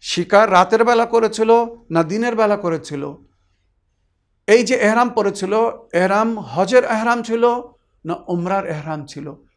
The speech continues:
এইভাবে তখন আটটি দশটি ভাগ বা অংশ তৈরি করে সামনে রাখলেন।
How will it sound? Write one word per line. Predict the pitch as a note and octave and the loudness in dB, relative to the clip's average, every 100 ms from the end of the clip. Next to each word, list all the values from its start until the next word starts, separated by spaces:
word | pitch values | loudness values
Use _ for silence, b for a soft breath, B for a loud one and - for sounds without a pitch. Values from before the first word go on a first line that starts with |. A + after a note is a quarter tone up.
| _ - | _ -2
এইভাবে | A3 G3+ F3+ | -2 0 -4
তখন | E3 D#3+ E3 D#3+ - _ _ - | -6 -6 -8 -10 -16 _ _ 0
আটটি | G#3 A3+ - - F#3+ | 0 0 -10 -10 -8
দশটি | C#3+ F#3+ - - E3 | -4 -4 -4 -8 -12
ভাগ | C3 D#3+ F3+ G3 D#3+ | -10 0 0 0 -2
বা | D#3+ G3 - b b b b b _ _ _ _ | -4 -4 -6 b b b b b _ _ _ _
অংশ | G#3+ A#3 C#4 | 2 2 0
তৈরি | C4 A3+ A3+ | 4 4 4
করে | G3+ G3+ A3+ A#3+ - _ _ _ | 2 2 2 0 -10 _ _ _
সামনে | - G3 G#3 G#3+ | -6 0 0 2
রাখলেন। | F#3 F3+ F3+ G#3 B3+ B3 | 2 2 0 -2 -4 -10